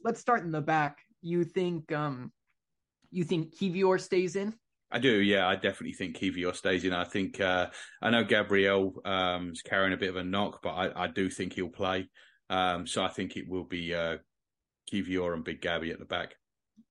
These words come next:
Speaker 1: I've heard, uh, I've seen a couple opinions online wanting, uh, Tierney to get a run. I, I'm not sure I agree with that. What do you think?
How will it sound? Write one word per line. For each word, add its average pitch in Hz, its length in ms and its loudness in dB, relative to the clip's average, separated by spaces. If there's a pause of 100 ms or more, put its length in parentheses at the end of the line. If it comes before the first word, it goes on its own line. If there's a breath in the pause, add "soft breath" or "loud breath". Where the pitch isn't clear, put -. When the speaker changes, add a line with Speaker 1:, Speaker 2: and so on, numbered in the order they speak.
(560)
Speaker 1:
I've 170 160 4
heard, 240 320 6
uh, 175 220 4
I've 165 160 2
seen 196 260 -4
a 160 140 -4
couple 180 320 0
opinions 156 440 -2
online 151 720 0
wanting, 135 600 -2
uh, 127 360 -2 (160)
Tierney 196 300 6
to 127 100 0
get 131 120 -2
a 120 80 -4
run. 127 480 -2 (160)
I, 165 240 4
I'm 175 200 2
not 160 180 -2
sure 165 180 2
I 147 100 6
agree 139 300 0
with 135 200 -4
that. 131 360 -4
What 143 100 2
do 131 60 4
you 135 80 4
think? 127 260 -6